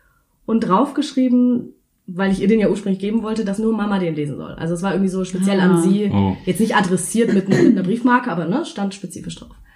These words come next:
Speaker 1: Hatte so ein kleines Döschen, wo ich drin nicht so leere Postkarten gesammelt hab, die,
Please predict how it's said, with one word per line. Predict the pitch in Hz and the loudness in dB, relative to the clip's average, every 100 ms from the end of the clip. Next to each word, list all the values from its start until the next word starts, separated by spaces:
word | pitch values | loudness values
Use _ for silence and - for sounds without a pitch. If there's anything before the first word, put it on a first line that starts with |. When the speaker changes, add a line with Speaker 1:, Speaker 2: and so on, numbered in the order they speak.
| - - _ _ - - - | -20 -20 _ _ -20 -20 -2
Speaker 1:
Hatte | 240 262 | 0 2
so | 226 214 | 0 0
ein | 196 | -2
kleines | 208 202 202 190 185 - | 0 0 2 0 -2 -2
Döschen, | 214 233 233 | 0 2 0
wo | 196 | 0
ich | 190 - | -2 -6
drin | 190 214 | -6 -4
nicht | 202 | -2
so | 196 | 0
leere | 185 185 | 0 0
Postkarten | 185 240 - 202 196 | -2 -4 -2 -2 0
gesammelt | 190 190 208 214 | -2 -2 -4 -4
hab, | 240 | -4
die, | 214 196 | -4 -6